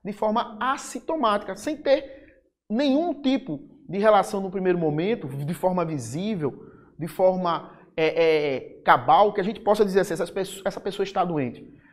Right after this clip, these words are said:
Mas necessariamente eu posso dizer pra você,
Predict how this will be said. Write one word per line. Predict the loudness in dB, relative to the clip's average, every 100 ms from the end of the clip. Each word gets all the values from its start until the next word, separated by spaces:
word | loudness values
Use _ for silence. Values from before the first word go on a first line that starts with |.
| _
Mas | -8 -4 -4 -6
necessariamente | -8 -2 -2 0 0 0 0 -2
eu | -4
posso | -4 -4
dizer | -4 -4
pra | -4
você, | -4 -4 -6